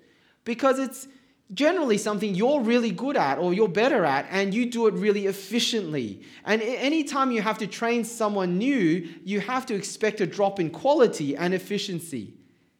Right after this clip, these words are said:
And for some people, that's the reason why it's just, "Oh, I'll just do it myself."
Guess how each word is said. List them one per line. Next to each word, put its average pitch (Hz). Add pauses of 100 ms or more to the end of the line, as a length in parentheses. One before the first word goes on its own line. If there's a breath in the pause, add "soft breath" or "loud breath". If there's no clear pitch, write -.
(140 soft breath)
And 185
for 196
some 254
people, 190
that's 196
the 196
reason 185
why 185
it's 180
just, 160
"Oh, 147
I'll 131
just 127
do 131
it 110
myself." 107